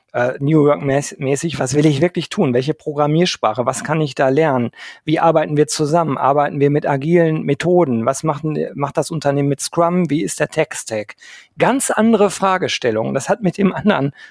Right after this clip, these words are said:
Berufsbild rein gar nichts zu tun. Und dann dürfte auch klar sein, dass die Art und Weise, wie ich die Informationen aufbaue,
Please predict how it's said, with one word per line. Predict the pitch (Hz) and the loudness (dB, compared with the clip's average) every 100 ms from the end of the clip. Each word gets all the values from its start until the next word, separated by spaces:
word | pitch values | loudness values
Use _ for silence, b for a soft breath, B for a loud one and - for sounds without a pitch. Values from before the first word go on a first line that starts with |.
| B | B
Berufsbild | 165 208 - 180 - 175 - | -10 -8 -2 -2 -2 -12 -4
rein | 190 214 | 0 0
gar | 233 339 | 0 2
nichts | 240 - - | 0 -2 -8
zu | - | -8
tun. | 139 147 117 131 B B B B B B B | -6 -6 -8 -8 B B B B B B B
Und | - 147 | 0 2
dann | 156 180 185 | 2 0 0
dürfte | 170 - 160 | -2 2 2
auch | 147 | 2
klar | - 180 180 | 0 0 0
sein, | 170 156 | 0 -2
dass | 139 | -4
die | - - | -4 0
Art | 165 | 2
und | 156 127 | 2 2
Weise, | 143 220 214 135 | 0 0 -2 0
wie | 127 | -2
ich | 131 | -2
die | 147 | -4
Informationen | 156 135 143 127 120 - 185 220 120 - | -6 -4 -2 -2 -2 -4 2 2 0 -2
aufbaue, | 117 113 - 117 113 104 101 | -2 -2 -2 0 0 -2 -6